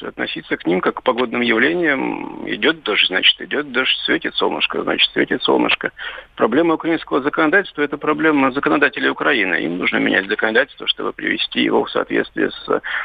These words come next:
реальным положением вещей. Пока они этого не сделают, ну что ж, им придется бессмысленно протестовать.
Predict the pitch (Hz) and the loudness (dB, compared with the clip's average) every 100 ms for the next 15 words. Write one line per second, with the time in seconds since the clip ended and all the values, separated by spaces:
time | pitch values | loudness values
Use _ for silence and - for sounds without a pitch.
0 | - - 120 117 107 117 113 104 107 104 | -4 2 4 4 2 4 4 2 0 2
1 | 107 110 - - - - 113 117 120 120 | 2 2 2 0 -4 -2 0 0 0 2
2 | 120 113 110 160 147 101 113 113 - - | 2 0 2 2 4 2 -2 -4 -6 -6
3 | - - - 50 - - 113 139 - 107 | -6 -6 -6 -2 -2 0 0 0 -4 -10
4 | - 113 - 123 113 104 - - - - | -6 -6 -2 -2 0 -2 -4 -2 0 0